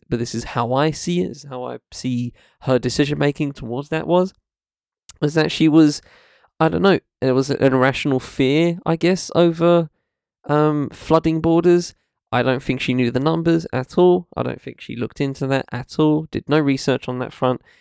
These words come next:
She just was given some, uh, s-, uh, she was given a, it sounded good, you know what I mean? I don't know, just, just sounded good, I guess. I, d-, you know, I don't, I don't wanna,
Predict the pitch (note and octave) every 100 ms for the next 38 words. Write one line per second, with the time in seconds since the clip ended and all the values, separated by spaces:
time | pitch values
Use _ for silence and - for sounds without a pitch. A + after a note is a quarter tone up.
0 | _ - B2 A#2 A#2+ - - - - A#2
1 | B2 - C3 B2 A#2 D#3+ - A#2 A#2 -
2 | - C3+ - - - D#2+ - B2 D3 B2+
3 | A#2+ G#2+ A#2+ B2 _ _ _ - D3 -
4 | E3 D#3 D3 B2 A#2 - C2+ - - C3
5 | C3 B2+ C3+ C3 C3+ D3 C#3 A#2+ - C#3
6 | - - B2 - C#3+ D3+ D#3+ D3+ E3+ D#3
7 | E3 F3+ F3 - - - A#2+ - - -
8 | _ _ _ _ _ - C3+ C3+ - C3+
9 | C#3+ - C#3 C#3+ C#3 C3 B2+